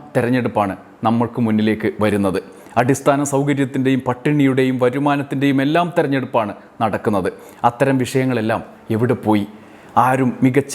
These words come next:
ആരോഗ്യ സംവിധാനത്തെക്കുറിച്ചോ ആരും മികച്ച വിദ്യാഭ്യാസത്തെക്കുറിച്ചോ ആരും മികച്ച തൊഴിലവസരത്തെക്കുറിച്ചോ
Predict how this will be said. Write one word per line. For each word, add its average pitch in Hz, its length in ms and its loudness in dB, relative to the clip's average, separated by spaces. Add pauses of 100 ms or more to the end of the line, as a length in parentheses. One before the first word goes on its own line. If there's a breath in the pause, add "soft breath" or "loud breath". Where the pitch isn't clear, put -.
(120)
ആരോഗ്യ 143 380 -2
സംവിധാനത്തെക്കുറിച്ചോ 135 1000 -2 (640 loud breath)
ആരും 147 300 2
മികച്ച 135 360 0
വിദ്യാഭ്യാസത്തെക്കുറിച്ചോ 139 1040 -2 (360 loud breath)
ആരും 143 260 -2
മികച്ച 135 260 -2 (120)
തൊഴിലവസരത്തെക്കുറിച്ചോ 143 1000 0